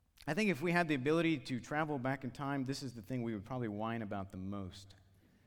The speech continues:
I mean, we complain when the thermostat is off just a few degrees to our preference. But, but past generations couldn't even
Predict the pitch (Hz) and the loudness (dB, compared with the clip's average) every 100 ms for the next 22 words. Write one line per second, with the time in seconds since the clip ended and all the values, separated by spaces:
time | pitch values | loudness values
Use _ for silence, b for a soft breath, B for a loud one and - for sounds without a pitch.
0 | b b b b b - 120 147 190 165 | b b b b b -8 0 2 4 2
1 | 135 147 143 123 110 - 151 143 131 123 | 0 2 2 2 0 0 0 0 0 0
2 | 107 110 123 123 - 113 117 104 - 135 | 0 0 0 -2 -6 -10 -8 -10 -4 -4
3 | 107 95 110 135 113 87 - - 101 95 | -2 -2 0 0 0 -2 -8 -6 -6 -4
4 | - 143 113 - - - b b b b | -4 -4 -6 -10 -16 -20 b b b b
5 | b b 139 135 120 160 - - 208 - | b b -4 -2 -6 -6 -6 -4 -2 -2
6 | 190 165 170 165 135 - 165 151 123 | -2 0 0 -2 -6 -6 -6 -2 -2